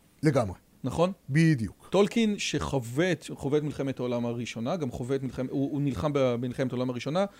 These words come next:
Speaker 2: חווה את מלחמת העולם השנייה, מבחינתו, ככה זה נראה.
Speaker 1: אפילו בספרים יותר מאוחרים, כמו בהארי פוטר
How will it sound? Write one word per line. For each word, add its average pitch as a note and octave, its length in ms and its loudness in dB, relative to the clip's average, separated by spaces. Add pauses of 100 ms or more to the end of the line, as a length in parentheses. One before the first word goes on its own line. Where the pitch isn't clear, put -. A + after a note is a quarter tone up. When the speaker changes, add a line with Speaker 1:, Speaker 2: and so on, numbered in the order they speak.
(100)
Speaker 2:
חווה C#3 240 -2
את C#3+ 60 -4
מלחמת C3+ 340 -4
העולם C3 200 -2
השנייה, B2+ 440 -2 (360)
מבחינתו, C#3 720 -2 (280)
ככה C#3 200 -4
זה A#2 100 -8
נראה. G2+ 180 -10 (840)
Speaker 1:
אפילו G#3+ 840 2 (180)
בספרים A#2+ 1120 -2
יותר E3+ 300 0
מאוחרים, D3+ 540 -4 (120)
כמו D#3+ 180 0
בהארי D#3 360 2
פוטר B2+ 340 -6